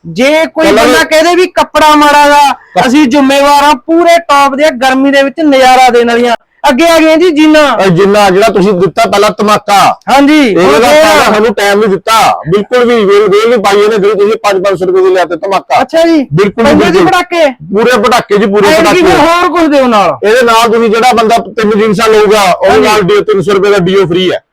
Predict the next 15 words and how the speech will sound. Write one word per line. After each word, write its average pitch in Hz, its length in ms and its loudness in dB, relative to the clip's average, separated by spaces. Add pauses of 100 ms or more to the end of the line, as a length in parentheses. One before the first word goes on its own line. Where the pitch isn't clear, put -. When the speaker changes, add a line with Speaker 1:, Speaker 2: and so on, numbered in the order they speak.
Speaker 1:
ਲਓ 294 280 0
ਜੀ, 320 160 0
ਤਿੰਨ 294 340 0
ਸੌ 294 120 0
ਵਾਲਾ 302 260 2
ਡੀਓ 269 340 0
ਨਾਲ 262 440 0
ਫ੍ਰੀ 262 260 -2
ਆ। 311 220 0 (100)
ਤੇ 277 160 0
ਹੋਰ 240 320 0
ਗੱਲ 285 240 0
ਹੈ, 294 140 0
ਦੁਬਾਰੇ 233 520 0
ਫੇਰ 294 320 0